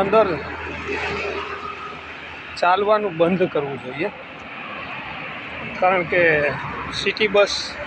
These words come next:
સમય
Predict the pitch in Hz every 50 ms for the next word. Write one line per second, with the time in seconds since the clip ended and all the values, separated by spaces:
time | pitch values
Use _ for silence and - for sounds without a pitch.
0 | - 196 - - - - - - 196 - - - - - - - - - - -
1 | - - - - - 175 175 180 185 185 175 170 170 165 170 165 156 160 151 151
2 | 151 - 165 - - - - - - - - - - - - - - - - -
3 | - - - - - - - - - - - - - - 180 190 202 208 190 175
4 | 151